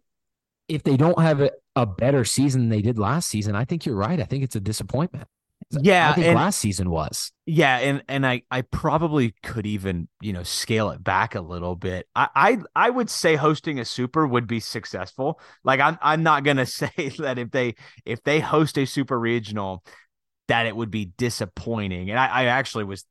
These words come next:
Speaker 2: for whatever reason, was mistaken in my mind. Uh, it's been a long day, long week, Dustin. That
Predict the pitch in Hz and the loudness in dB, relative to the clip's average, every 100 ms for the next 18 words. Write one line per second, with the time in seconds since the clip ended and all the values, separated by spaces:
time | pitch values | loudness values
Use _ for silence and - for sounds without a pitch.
0 | - - 110 117 123 98 92 98 101 92 | -18 -8 -4 0 0 -2 -2 -4 -6 -6
1 | 85 92 90 92 - 104 104 92 87 85 | -8 -10 -10 -12 -10 -8 -6 -6 -8 -8
2 | 90 95 92 87 _ - _ - 98 - | -8 -8 -8 -12 _ -20 _ -10 -8 -6
3 | 143 170 139 104 90 85 80 120 131 104 | -8 -6 -6 -6 -8 -12 -10 -2 0 0
4 | 98 80 90 90 92 82 _ _ - 120 | -4 -6 -10 -10 -12 -12 _ _ -2 -2